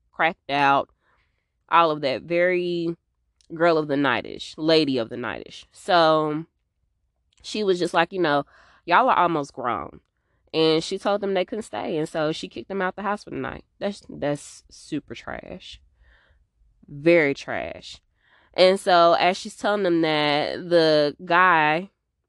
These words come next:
I'ma call him a John. The John is unzipping his pants in front of the girls.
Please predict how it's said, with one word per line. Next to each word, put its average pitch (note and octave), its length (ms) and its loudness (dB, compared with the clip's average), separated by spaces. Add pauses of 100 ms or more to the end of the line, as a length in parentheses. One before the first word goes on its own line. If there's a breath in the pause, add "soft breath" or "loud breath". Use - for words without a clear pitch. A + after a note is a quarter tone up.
(220)
I'ma F#3 180 -6
call C#3+ 260 -10
him C3+ 100 -8
a C3+ 80 -10
John. B2+ 540 -12 (100)
The D3+ 160 -10
John F3 320 2
is F3 100 -4
unzipping D#3+ 440 -4
his D3 100 -8
pants F3 260 -8
in D3 100 -12
front C#3+ 200 -8
of B2+ 80 -10
the A2+ 60 -12
girls. - 340 -16